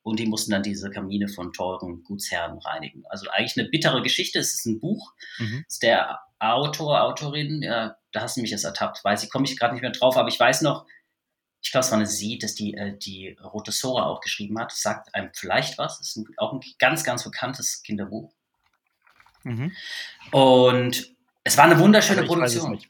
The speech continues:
Speaker 1: War wirklich eine wunderschöne Produktion. Ob-, obwohl sie jetzt auch mit Moritz bleibt treu. Ja,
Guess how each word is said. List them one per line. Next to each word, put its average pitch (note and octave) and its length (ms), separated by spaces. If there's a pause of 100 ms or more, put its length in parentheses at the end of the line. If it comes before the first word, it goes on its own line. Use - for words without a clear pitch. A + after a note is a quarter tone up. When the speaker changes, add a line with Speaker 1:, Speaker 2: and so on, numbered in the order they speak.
(160)
Speaker 1:
War C3 220
wirklich C#3+ 260
eine A#2+ 100
wunderschöne C3 380
Produktion. A#2 580 (180)
Ob-, G#2 280
obwohl B2 260
sie B2+ 220 (160)
jetzt - 520
auch A#2 140
mit D3 140
Moritz C#3 320
bleibt - 260
treu. G2 160 (140)
Ja, - 160